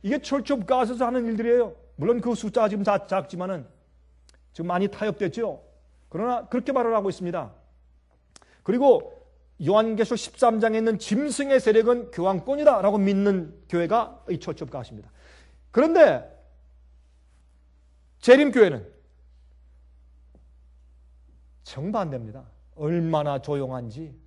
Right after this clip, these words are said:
얼마나 잠재고 있는지, 이것 때문에 좀 무슨 얘기를 할까 봐 너무, 너무 이렇게 떠들고 너무 이렇게 또, 예? 아, 뭐, 뭐, 그거 가지고 이게, 아, 뭐, 너무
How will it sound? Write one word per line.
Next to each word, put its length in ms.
얼마나 600
잠재고 480
있는지, 300
이것 240
때문에 160
좀 200
무슨 320
얘기를 200
할까 140
봐 80
너무, 580
너무 320
이렇게 120
떠들고 480
너무 400
이렇게 300
또, 280
예? 180
아, 60
뭐, 340
뭐, 280
그거 200
가지고 220
이게, 160
아, 480
뭐, 500
너무 600